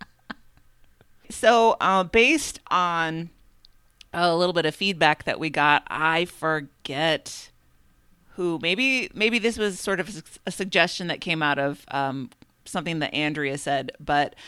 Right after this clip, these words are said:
uh, I thought maybe we could add some final thoughts if we had something that we thought, uh, "That's a good spoof," or, "I can't believe he told that joke." Maybe, uh,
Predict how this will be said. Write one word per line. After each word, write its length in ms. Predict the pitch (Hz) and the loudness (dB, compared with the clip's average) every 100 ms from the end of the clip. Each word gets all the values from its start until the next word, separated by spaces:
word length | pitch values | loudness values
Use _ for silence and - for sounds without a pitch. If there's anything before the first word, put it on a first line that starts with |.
| - - _ | -20 -20 _
uh, 200 | - 180 - | 2 2 2
I 120 | 202 | 0
thought 260 | 214 277 - | 4 2 4
maybe 240 | 240 240 | 2 2
we 140 | 220 | 0
could 160 | 220 226 | 0 0
add 320 | - 180 185 | 4 4 4
some 240 | - 175 175 | 0 -2 -2
final 600 | - - 208 208 196 190 | -2 4 4 6 4 2
thoughts 640 | - 170 143 120 - - - | 2 4 4 2 -4 -10 -6
if 240 | 170 - | -6 -8
we 540 | 151 165 160 160 160 - | -8 -6 -4 -4 -6 -6
had 380 | 160 165 156 | 0 0 0
something 560 | - 175 143 160 156 151 | -4 -8 -6 -6 -6 -6
that 200 | 143 131 | -6 -6
we 120 | 151 | -6
thought, 400 | 156 151 147 143 - - - _ - | -4 0 0 -2 -6 -20 -20 _ -4
uh, 220 | 147 143 | 0 2
"That's 300 | 160 185 190 | 6 4 2
a 40 | |
good 240 | 170 170 151 | 0 0 -2
spoof," 640 | - 240 285 480 - - - - _ _ | -6 0 0 0 -6 -16 -20 -20 _ _
or, 540 | 196 180 170 165 165 - | 0 4 4 4 2 2
"I 100 | 139 | 0
can't 380 | 143 185 170 147 | 0 0 0 0
believe 460 | 156 151 175 175 | -4 -4 -4 -4
he 200 | - - | -8 -14
told 480 | 117 - 156 160 160 | -14 -6 -2 -2 -2
that 220 | 131 127 | -4 -6
joke." 480 | 139 143 127 98 - - - - | -4 -4 -4 -6 -12 -18 -20 -12
Maybe, 560 | 156 156 160 147 143 - | -10 -8 -6 -6 -8 -10
uh, 300 | 151 131 131 | -8 -8 -8